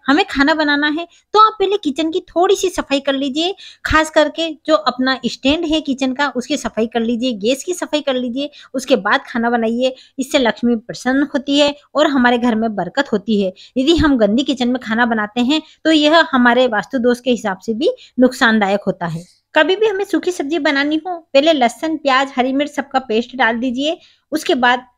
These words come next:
जो भी सब्जी है वो डालकर और उसमें नमक और हल्दी डाल दीजिए। उसके बाद पकने दीजिए। आखिरी में टमाटर और मिर्ची डालिए, इससे सब्जी जलेगी नहीं और बहुत ही स्वादिष्ट बनेगी।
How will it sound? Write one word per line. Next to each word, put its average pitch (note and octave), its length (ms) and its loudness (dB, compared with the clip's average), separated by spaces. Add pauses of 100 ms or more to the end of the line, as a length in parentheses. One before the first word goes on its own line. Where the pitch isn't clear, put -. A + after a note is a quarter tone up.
(100)
जो A3 160 4
भी D#4+ 120 0
सब्जी C4 360 -2
है C#4 140 0
वो A#3+ 160 0
डालकर B3 540 -2 (260)
और D#4+ 140 4
उसमें D#4+ 260 0
नमक A#3+ 320 0
और B3 180 0
हल्दी G#3 220 -2
डाल B3 200 2
दीजिए। C4 260 -2
उसके - 260 -6
बाद G#3 140 -4 (100)
पकने A#3+ 240 -4
दीजिए। B3 420 0 (280)
आखिरी B3 320 0
में E4 140 -2
टमाटर A3+ 540 -2 (280)
और D4 280 6 (460)
मिर्ची A#3+ 340 0
डालिए, F#3+ 420 -2 (100)
इससे C4 220 -6
सब्जी G#3+ 320 -6
जलेगी G#3 380 -2
नहीं F#4+ 300 -8 (140)
और C#4+ 100 2
बहुत A#3+ 360 0
ही F#4 80 0
स्वादिष्ट G3+ 460 -4
बनेगी। E3+ 480 -6